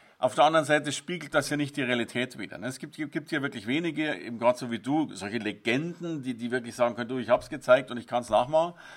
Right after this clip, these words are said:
Ähm, es, ein Zukunftsforscher hat gesagt, er glaubt, dass es in Zukunft in Deutschland eine Million mehr Coaches braucht, als es eh schon gibt.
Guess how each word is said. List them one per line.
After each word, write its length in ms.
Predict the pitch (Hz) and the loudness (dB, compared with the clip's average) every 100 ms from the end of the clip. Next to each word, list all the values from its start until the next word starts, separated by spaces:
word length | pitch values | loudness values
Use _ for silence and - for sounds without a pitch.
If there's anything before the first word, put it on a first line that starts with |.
| - - - | -20 -20 0
Ähm, 480 | 127 123 127 139 139 _ _ _ _ 143 | 10 12 12 8 -6 _ _ _ _ -14
es, 140 | - - - _ - | -14 -20 -20 _ -12
ein 100 | 135 | -8
Zukunftsforscher 800 | - 214 214 - - 202 202 170 | -6 -4 -4 -6 6 6 6 2
hat 160 | 165 | 0
gesagt, 580 | 165 131 147 180 180 - _ - _ _ _ - | -4 6 8 8 4 -12 _ -20 _ _ _ -4
er 140 | 123 | -4
glaubt, 400 | 147 139 139 - | 8 8 8 2
dass 180 | 175 147 | -2 -2
es 140 | 143 | -6
in 120 | 143 120 | -6 -6
Zukunft 880 | - 196 - 185 180 156 - - - 80 | -8 -10 -10 -8 -6 -8 -12 -16 -18 -12
in 200 | 135 110 | -10 -4
Deutschland 680 | 127 156 175 - 160 147 - | 0 0 0 2 2 2 -2
eine 320 | 143 170 180 | -2 -2 -4
Million 640 | 160 156 151 135 143 160 147 | -2 -2 0 0 0 0 0
mehr 180 | 139 139 | 0 0
Coaches 640 | - 143 165 - 120 - | 0 -4 -4 -6 -8 -10
braucht, 540 | - 98 107 160 147 - | -6 2 4 2 -4 0
als 180 | 104 117 | 0 0
es 120 | 107 | -8
eh 180 | 104 127 | -6 -4
schon 260 | 120 95 | -4 -6
gibt. 400 | 85 - _ - | -12 -18 _ -20